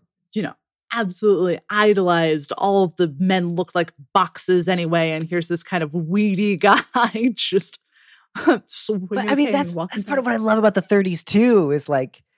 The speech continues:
Speaker 2: there's so many different bizarre forms of masculinity that did not survive the twentieth century and that we get to see. So, like, they've always got, like, Edward Everett Horton there butching him up. And it's just like, who do you call when you need to make Fred Astaire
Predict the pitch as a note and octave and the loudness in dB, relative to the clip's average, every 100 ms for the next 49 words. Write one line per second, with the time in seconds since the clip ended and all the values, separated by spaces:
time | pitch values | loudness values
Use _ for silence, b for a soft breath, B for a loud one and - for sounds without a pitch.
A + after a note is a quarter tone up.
0 | _ _ _ E3 D3 - D#3+ E3+ E3+ D#3+ | _ _ _ 2 2 4 6 6 6 4
1 | D3+ D#3 D3+ - D3 A#2 C3 C#3 C#3 D3 | 4 2 0 -2 -4 -2 0 2 2 2
2 | C#3+ C#3+ C3 C3+ C3+ - C3+ C3+ C#3 C3 | 2 2 0 -2 -2 -2 0 0 0 -2
3 | B2 C#3+ C#3 C#3 - C#3+ C3+ B2+ C#3 C#3+ | -2 -4 -2 -4 -4 -2 -2 0 0 0
4 | E3+ F3+ F3+ G3+ - F#3+ F#3+ G3+ G#3 G3 | 2 2 2 2 0 0 0 0 2 0
5 | C#3+ D3 D3 E3 - E3+ F3 E3+ - b | -2 -2 -4 -6 -6 -6 -4 -6 -8 b
6 | b b G#3 G#3 G3+ G3+ F3 E3+ - _ | b b 2 4 4 2 2 0 -4 _
7 | _ D#3+ D#3 E3+ E3+ D3 C#3+ D#3 - - | _ 0 4 4 4 2 0 0 0 -2
8 | D3 D3+ D3 D3 C3+ - C#3+ D3+ C#3+ B2 | -4 -2 -2 -2 -2 -4 -2 -2 -2 -2
9 | C3+ B2+ C#3 D#3 - C#3 B2+ b B4 - | -2 -2 -4 -6 -8 -8 -8 b -4 4
10 | A3 C4 B3 A3 - D#3 D3+ C3+ C#3 C#3+ | 6 6 4 2 2 4 4 4 0 -2
11 | D3+ E3+ D#3 C#3 C#3 - - E3 F3+ F3 | 0 -2 0 -2 -4 -6 0 2 4 2
12 | - D3+ C#3 B2 A#2 | 0 0 0 -2 -8